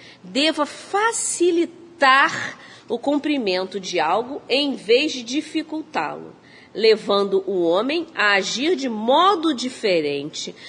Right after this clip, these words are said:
do que faria sem esse conhecimento. Não raro, é também uma prova.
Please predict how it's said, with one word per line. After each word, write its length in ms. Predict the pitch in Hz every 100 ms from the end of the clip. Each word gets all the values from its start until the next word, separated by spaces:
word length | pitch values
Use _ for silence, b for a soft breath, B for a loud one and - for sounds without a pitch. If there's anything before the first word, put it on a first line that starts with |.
| B B
do 180 | 220 285
que 180 | 294
faria 540 | 294 269 214 190 196 202
sem 440 | - 226 208 170
esse 340 | 165 - 185 - B B B _ -
conhecimento. 1400 | 214 208 214 196 190 - 214 196 170 147 147 - - - -
Não 340 | 180 175 170 170
raro, 600 | 208 156 185 254 370 415 - - - - B B B -
é 100 | 175
também 640 | - 208 202 165 160 170 180 B B B - -
uma 220 | 196 196
prova. 560 | 196 139 135 139 143